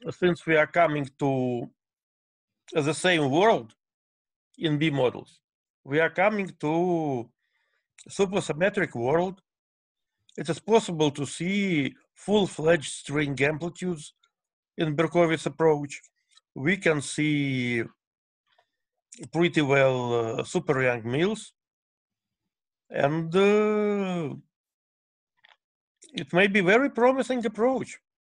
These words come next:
especially if we consider what I call low, uh, energy amplitudes. So physicists or string theorists say,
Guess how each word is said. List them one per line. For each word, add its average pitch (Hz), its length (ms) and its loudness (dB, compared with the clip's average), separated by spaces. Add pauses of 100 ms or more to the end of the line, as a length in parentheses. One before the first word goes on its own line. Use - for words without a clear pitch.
(480)
especially 175 1040 0 (240)
if 214 220 -4
we 208 100 -4
consider 185 720 2
what 190 220 0
I 185 80 2
call 185 360 0
low, 175 580 4
uh, 135 160 2 (300)
energy 160 480 0
amplitudes. - 720 -4 (2000)
So 156 260 0
physicists 208 800 -4
or 123 400 0 (400)
string 190 380 0
theorists 170 640 0
say, 117 300 0